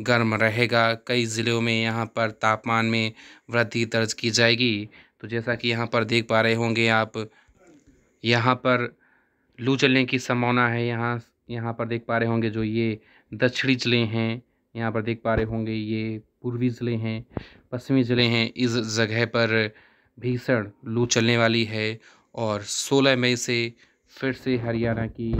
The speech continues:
उत्तरी ज़िलों में पश्चिमी विक्षोभ का असर देखने को मिलेगा। साथ में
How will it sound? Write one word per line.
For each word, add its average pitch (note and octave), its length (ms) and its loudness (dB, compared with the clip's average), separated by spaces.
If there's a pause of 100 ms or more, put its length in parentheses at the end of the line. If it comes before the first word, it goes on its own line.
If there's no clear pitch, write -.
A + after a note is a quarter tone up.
(1200)
उत्तरी C3 360 -4
ज़िलों B2 280 -2
में A#2+ 160 -2
पश्चिमी A#2+ 320 -6
विक्षोभ A2 340 -8
का A2+ 100 0
असर A2+ 440 -4
देखने A2 300 -4
को A2 140 -8
मिलेगा। A2 500 0 (420)
साथ C3 480 0
में D#3 260 0